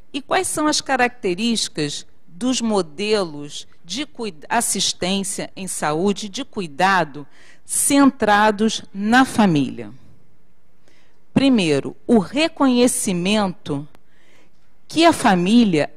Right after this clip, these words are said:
é o contexto básico e principal da promoção de saúde e do bem-estar da criança.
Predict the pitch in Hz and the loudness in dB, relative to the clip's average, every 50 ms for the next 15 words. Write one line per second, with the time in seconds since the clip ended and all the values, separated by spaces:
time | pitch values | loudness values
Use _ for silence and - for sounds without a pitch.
0 | - - 247 254 262 277 262 - - 254 254 240 220 - - 185 165 156 156 - | -2 2 6 6 6 6 4 2 0 0 0 0 0 0 0 0 0 0 0 -4
1 | - - - 165 147 139 135 156 156 160 165 175 185 170 180 196 - - 226 - | -8 -10 -12 -12 -12 -4 0 2 2 4 4 2 0 -2 -4 -6 -6 -6 -6 2
2 | - 269 - - - - - 294 320 349 - - - 277 269 - - - 185 165 | 2 2 2 2 2 0 2 2 2 0 -2 0 0 0 -2 -2 -2 2 4 6
3 | 165 175 180 170 190 185 220 220 - - 247 262 262 240 240 220 - - - 247 | 6 6 6 4 4 4 2 2 4 6 6 8 8 8 6 4 4 2 2 2
4 | 262 247 214 - - - 214 190 180 170 175 185 196 208 196 190 214 - - 214 | 2 2 0 -4 -2 0 2 4 6 6 6 6 4 2 0 -2 -6 -6 -6 -6
5 | 202 180 208 175 190 190 202 190 - - - 180 170 165 165 170 175 - - - | -6 -4 -4 -2 -2 -2 0 -2 -2 -2 -2 -2 -2 -2 -2 -6 -8 -8 -8 -8
6 | - - - - - - - - - | -8 -10 -12 -14 -14 -12 -12 -12 -12